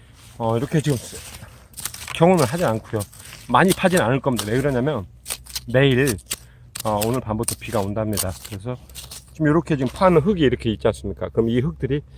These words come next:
비가 오면 조금씩 메꿔질 겁니다. 그리고 심었을 때 뭐가 있겠습니까? 심었을 때 한 며칠간 모종이 클 때까지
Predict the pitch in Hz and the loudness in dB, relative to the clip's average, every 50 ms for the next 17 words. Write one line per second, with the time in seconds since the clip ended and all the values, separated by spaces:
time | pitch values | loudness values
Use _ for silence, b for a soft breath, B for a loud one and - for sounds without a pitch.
0 | b b - - 131 135 123 117 131 147 131 - 185 180 160 - - 107 95 110 | b b -14 0 4 6 6 8 6 4 2 0 -2 -2 -2 -4 -6 -2 -2 -2
1 | - - 139 117 113 - 113 104 98 90 87 85 - 143 131 131 139 165 175 - | 4 6 4 4 4 0 -2 -2 -2 -4 -8 -4 -2 -2 0 0 0 -2 -2 -4
2 | - - - - - - - - - - - - 226 233 240 226 - 180 135 127 | -10 -20 -20 -20 -20 -18 -18 -20 -16 -10 -6 -2 4 4 4 4 4 0 -2 0
3 | 110 117 120 147 139 113 - 117 - - 113 101 95 - 95 - - - - - | 0 0 0 0 -2 0 -2 -6 -4 -4 -6 -6 -6 -8 -10 -12 -12 -18 -20 -20
4 | - - - - - - - - - b b b b b - - - 180 175 170 | -20 -20 -20 -20 -20 -20 -20 -20 -20 b b b b b -20 -12 -8 -4 -4 -4
5 | - - 135 104 - 98 92 95 107 110 92 - - - - - - - b b | -4 -4 -6 -6 -6 -6 -4 -4 -4 -6 -8 -10 -16 -20 -20 -20 -20 -20 b b
6 | b b b b b b - - - - - - - - - - - - - - | b b b b b b -20 -20 -20 -20 -20 -20 -20 -20 -20 -20 -20 -16 -14 -14
7 | - - _ _ - - - - - - - - - - - - 127 107 120 - | -14 -16 _ _ -20 -20 -20 -20 -20 -20 -20 -20 -20 -12 -8 -6 -2 -2 -2 0
8 | - 170 151 117 107 104 143 196 - - - - - - - 120 131 120 127 120 | 2 2 2 2 0 -2 -2 -4 -8 -12 -20 -20 -20 -12 -2 -2 0 0 2 0
9 | 110 107 - 110 92 190 175 - - 110 104 92 120 151 | -2 -2 -4 -6 -4 -4 -4 -2 -2 -4 -4 -4 -6 -8